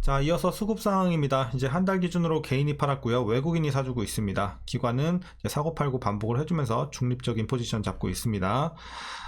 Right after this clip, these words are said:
자, 다만 최근에는 이제 계속해서 기관이 팔고 있는 이제 요런 스탠스가 이어지고 있고, 개인과 외국인은 계속해서 같은 포지션 유지해주고 있습니다. 자, 이어서 공매도 비중 한번 살펴보시면요. 굉장히 많이 올라왔어요.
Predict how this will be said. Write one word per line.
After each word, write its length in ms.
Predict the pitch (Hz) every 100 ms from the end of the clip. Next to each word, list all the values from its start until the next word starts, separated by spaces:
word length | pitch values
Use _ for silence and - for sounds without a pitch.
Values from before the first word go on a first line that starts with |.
| - -
자, 140 | 131
다만 260 | 135 165 170
최근에는 540 | 220 226 214 202 202
이제 100 | 156
계속해서 600 | 151 143 185 190 180 175
기관이 360 | 165 151 147 147
팔고 300 | - 220 220
있는 500 | 185 127 131 170 123
이제 400 | 117 117 117 113
요런 440 | 123 139 110 117 139
스탠스가 420 | - 165 147 -
이어지고 420 | 110 151 120 123
있고, 440 | 92 - 131 110 - - - -
개인과 580 | 123 151 180 139 123 156
외국인은 600 | 117 120 117 127 180 185
계속해서 600 | - 156 - 120 120 170
같은 300 | - - 135
포지션 360 | 135 117 110
유지해주고 520 | 101 98 110 101 95 95
있습니다. 680 | 95 123 107 85 85 135 - - - _ - - - - - - - - -
자, 240 | - 135 131
이어서 440 | 139 170 175 165
공매도 420 | 151 165 214 208
비중 340 | 190 170 180 180
한번 420 | 175 170 170 165
살펴보시면요. 880 | 160 185 202 - 123 160 139 120 120
굉장히 320 | 127 147 156
많이 240 | 101 127
올라왔어요. 800 | 117 123 143 120 107 107 107